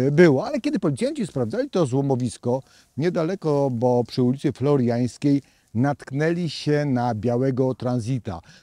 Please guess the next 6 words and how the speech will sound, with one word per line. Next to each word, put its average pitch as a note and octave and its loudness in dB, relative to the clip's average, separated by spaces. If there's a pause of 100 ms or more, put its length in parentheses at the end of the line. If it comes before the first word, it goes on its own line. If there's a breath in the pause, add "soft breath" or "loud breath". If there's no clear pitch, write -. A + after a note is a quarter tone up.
(140 loud breath)
Takim F3+ -2
właśnie C3+ -4
białym C#3+ -2
Transitem B2 0
jeździł A2 -2 (400)
Janusz. A#2 -2